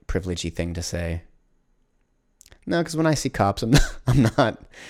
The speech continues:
excited or happy. But it was something weird about when you see, like, a government-run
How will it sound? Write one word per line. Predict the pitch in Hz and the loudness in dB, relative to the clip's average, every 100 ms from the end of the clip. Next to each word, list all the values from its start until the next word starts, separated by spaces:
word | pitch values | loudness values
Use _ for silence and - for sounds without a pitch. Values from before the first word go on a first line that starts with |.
| - | -10
excited | - 101 98 98 | -6 0 2 2
or | 95 | 2
happy. | 92 90 | 0 -2
But | 95 | 0
it | 110 | 0
was | 107 | 2
something | 160 143 | 0 0
weird | 113 113 | 0 0
about | 107 90 - | 0 -2 -4
when | 107 | -4
you | 104 | -4
see, | - 117 | -4 -4
like, | 98 | -4
a | 104 95 _ _ | -6 -10 _ _
government-run | 98 104 123 127 - _ _ 120 123 123 127 127 | -4 -2 -2 -4 -6 _ _ -4 -2 -2 -4 -6